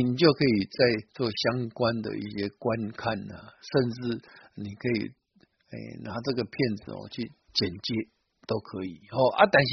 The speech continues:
爱会记得哦，哦，这真侪这种版权的问题，哦，啊，你安怎算无要紧，你莫算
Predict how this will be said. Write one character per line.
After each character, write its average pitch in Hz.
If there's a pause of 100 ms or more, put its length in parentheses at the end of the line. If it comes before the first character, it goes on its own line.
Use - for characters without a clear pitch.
爱 208
会 - (160)
记 147
得 143 (160)
哦， 139 (160)
哦， 120 (340)
这 156
真 160
侪 - (140)
这 127
种 135 (200)
版 104
权 104
的 110
问 120
题， 92
哦， 104
啊， 123
你 143 (320)
安 -
怎 135 (200)
算 - (180)
无 104
要 95 (120)
紧， - (200)
你 139
莫 156
算 147